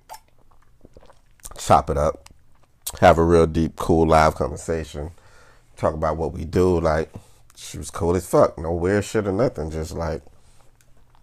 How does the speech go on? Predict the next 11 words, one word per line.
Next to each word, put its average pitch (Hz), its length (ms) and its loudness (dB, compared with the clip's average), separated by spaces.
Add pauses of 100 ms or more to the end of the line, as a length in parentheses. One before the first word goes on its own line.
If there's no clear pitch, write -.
(280)
I'm 76 100 -10
just 71 200 -10
like, 65 280 -8 (920)
"Okay." 87 380 -4 (1200)
So 85 260 2
we 92 180 0
walking 92 400 8
back 82 300 4
to - 120 -6
her 85 140 2
crib. 80 420 -2